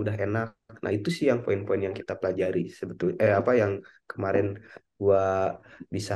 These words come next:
highlight. Oh iya, berarti memang meskipun ada teman-teman yang tadi pendatang baru join untuk, eh,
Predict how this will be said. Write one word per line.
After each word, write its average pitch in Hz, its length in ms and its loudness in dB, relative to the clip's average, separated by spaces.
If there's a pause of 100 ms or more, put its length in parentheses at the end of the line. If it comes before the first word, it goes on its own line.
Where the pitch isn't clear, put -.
highlight. 101 400 -2
Oh 98 80 2
iya, 98 180 0 (180)
berarti 104 280 0 (280)
memang 95 260 0 (100)
meskipun 92 360 -6
ada 92 120 -2 (160)
teman-teman 92 500 -2
yang 95 80 -2 (120)
tadi 95 160 -2 (100)
pendatang 95 480 -2
baru 101 280 4 (220)
join 110 440 6 (240)
untuk, 101 240 -2 (420)
eh, 104 400 6